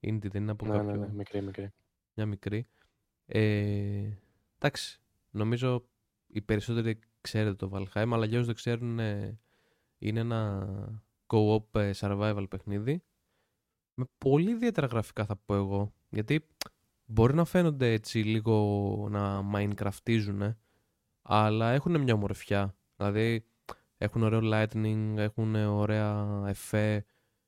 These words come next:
Speaker 1: Δηλαδή, έχει μια ομορφιά στα γραφικά.
Speaker 2: Ναι.
Speaker 1: Αλλά είναι πολύ απλοϊκά. Δεν είναι κάτι wow. Εμ,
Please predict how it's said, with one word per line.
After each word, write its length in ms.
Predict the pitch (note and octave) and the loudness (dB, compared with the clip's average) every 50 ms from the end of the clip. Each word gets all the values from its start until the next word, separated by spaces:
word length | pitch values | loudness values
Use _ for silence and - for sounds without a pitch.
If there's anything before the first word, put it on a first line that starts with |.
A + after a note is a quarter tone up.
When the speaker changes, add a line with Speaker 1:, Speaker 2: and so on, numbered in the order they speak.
| _ _ _ _ | _ _ _ _
Speaker 1:
Δηλαδή, 180 | G#2+ G#2+ A#2 | -4 0 0
έχει 180 | C3 C3+ - - | 0 0 0 -2
μια 280 | C#3+ C#3 C3+ B2+ B2 A#2 | -2 0 0 2 2 2
ομορφιά 720 | A2 G#2+ G#2 G#2 G2+ - - - A2 G2+ G2 G2 F#2+ - _ | 2 2 2 0 -2 -6 -4 -2 0 0 2 0 -2 -6 _
στα 160 | _ - - | _ -8 -6
γραφικά. 680 | F#2+ G2 G2+ G2 - - F#2 - - F#2+ G2 A#2+ C3+ - _ _ _ _ _ _ _ _ _ _ _ _ | -4 -2 -2 -4 -4 -4 -8 -4 -2 -2 -2 -2 -2 -6 _ _ _ _ _ _ _ _ _ _ _ _
Speaker 2:
Ναι. 360 | _ - G#2 G2+ G2 G2 F#2+ - _ _ _ _ _ _ _ _ _ _ _ _ | _ -8 -8 -6 -6 -8 -10 -12 _ _ _ _ _ _ _ _ _ _ _ _
Speaker 1:
Αλλά 360 | _ B2+ C#3+ D#3 D#3 D#3+ E3 F3 | _ 0 2 2 2 4 4 4
είναι 100 | E3+ D#3+ | 4 4
πολύ 200 | C#3+ C#3+ C#3 A#2+ | 4 4 4 4
απλοϊκά. 520 | G#2+ - A2 G2 F#2 - - F#2 F#2+ - _ _ _ _ _ _ _ _ | 4 4 2 0 0 0 -4 -8 -10 -10 _ _ _ _ _ _ _ _
Δεν 160 | G2 G2 G#2 | -2 0 0
είναι 120 | G2 G2 | 0 0
κάτι 440 | F#2+ G2+ F#2+ - F#2+ G2 F#2+ G2 G2 G2+ | -2 -2 -4 -4 -4 -4 -4 -4 -2 0
wow. 240 | F#2+ F#2+ G2+ C3 E3+ D#3 - _ _ _ _ _ _ _ _ _ _ _ _ _ _ _ _ _ _ _ _ _ _ _ _ _ | 0 2 2 0 -2 -4 -10 _ _ _ _ _ _ _ _ _ _ _ _ _ _ _ _ _ _ _ _ _ _ _ _ _
Εμ, 880 | - A2 A2 A2 A2 A2 A2 G#2+ G#2+ G#2 G#2 G2+ G2+ G2+ G2+ G2+ G2+ | 2 4 4 6 4 4 4 2 2 0 0 -2 -2 -2 -2 -2 -4